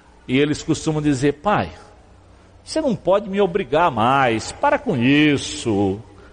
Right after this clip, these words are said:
fica aí. Pai, você não me entende, você não tá percebendo aqui o que é que eu tô procurando. O problema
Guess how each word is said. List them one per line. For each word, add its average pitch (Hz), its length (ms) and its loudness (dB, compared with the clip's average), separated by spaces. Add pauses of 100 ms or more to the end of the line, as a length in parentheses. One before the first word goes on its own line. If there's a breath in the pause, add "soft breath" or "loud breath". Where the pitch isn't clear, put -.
(120)
fica - 300 -2
aí. 143 920 0 (580 soft breath)
Pai, 269 300 2 (160)
você 262 260 0
não 240 140 0
me 254 80 2
entende, 196 880 2
você 170 320 0
não 294 100 -4
tá 214 160 -2
percebendo 185 600 -2
aqui 165 180 -2
o 170 60 -2
que - 120 -2
é 180 40 2
que 190 100 -2
eu 175 60 2
tô 190 260 0
procurando. 175 800 0 (680 soft breath)
O 302 80 0
problema 277 680 0